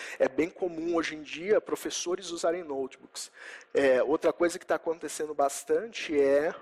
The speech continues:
livros inteiros, não só de computação, como de matemática, sendo, ah, escritos usando o conceito de notebooks, né?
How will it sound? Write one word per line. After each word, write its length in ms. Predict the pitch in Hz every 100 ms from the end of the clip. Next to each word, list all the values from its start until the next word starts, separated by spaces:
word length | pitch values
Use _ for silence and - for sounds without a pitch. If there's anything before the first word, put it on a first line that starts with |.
| - - -
livros 520 | 156 170 240 - 202
inteiros, 800 | 196 175 170 175 220 156 131 - 151
não 200 | 151 254
só 200 | - 220
de 80 |
computação, 520 | - 202 180 175 - 202
como 200 | 190 180
de 80 |
matemática, 800 | 196 190 190 180 156 175 - -
sendo, 640 | 175 - - 180 196 202 220 - - - - -
ah, 220 | 143 131
escritos 920 | 156 - - 202 233 - 143 131 -
usando 580 | 151 156 151 156 160 156
o 60 | 151
conceito 460 | - 156 - 160
de 120 | 160 165
notebooks, 680 | 143 127 - 127 - - - _ _ _ _ _ - _ _ -
né? 200 | - 143